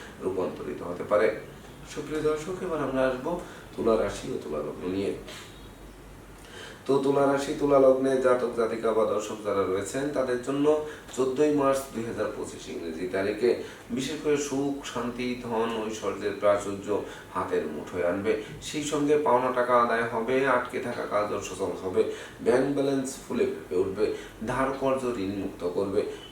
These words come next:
বৈদেশিক সূত্রে লাভবান করবে, বিচ্ছেদকৃত দাম্পত্য জীবন জোড়া লাগবে, আত্মীয় স্বজনের সাথে সম্প্রীতির মেলবন্ধন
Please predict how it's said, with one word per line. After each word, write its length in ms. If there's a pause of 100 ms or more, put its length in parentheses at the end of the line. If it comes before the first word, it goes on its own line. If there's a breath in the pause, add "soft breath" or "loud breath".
বৈদেশিক 540
সূত্রে 240 (100)
লাভবান 360 (120)
করবে, 220 (400 loud breath)
বিচ্ছেদকৃত 540 (140)
দাম্পত্য 380 (120)
জীবন 300
জোড়া 260
লাগবে, 260 (380 loud breath)
আত্মীয় 340
স্বজনের 420
সাথে 180 (160)
সম্প্রীতির 600
মেলবন্ধন 500